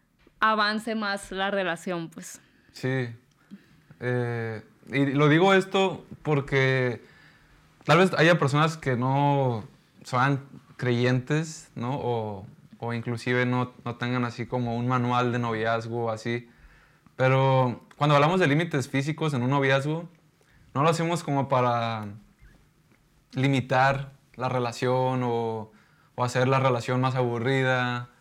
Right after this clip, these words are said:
Speaker 2: o detenerlos. No, es simplemente, es un, una recomendación muy útil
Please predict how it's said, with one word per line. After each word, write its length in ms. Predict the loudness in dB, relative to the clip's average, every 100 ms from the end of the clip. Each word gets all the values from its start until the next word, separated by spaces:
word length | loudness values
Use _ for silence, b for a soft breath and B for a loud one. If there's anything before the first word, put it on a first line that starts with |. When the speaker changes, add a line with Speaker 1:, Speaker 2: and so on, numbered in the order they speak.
| b b b b _
Speaker 2:
o 800 | -4 0 0 -2 -2 -4 -6 -10 -16 _ _ _ -4
detenerlos. 1300 | -2 0 2 4 4 2 0 0 2 0 -2 -10 -20 -20 -6
No, 320 | -2 0 2
es 200 | 0 -2
simplemente, 960 | -2 0 0 0 0 -2 -4 -4 -6 -10 b b b b b
es 180 | -4 0
un, 360 | 2 2 2 0
una 220 | 2 2
recomendación 760 | 0 0 0 0 0 0 2
muy 180 | 4 4
útil 580 | 2 2 0 0 -4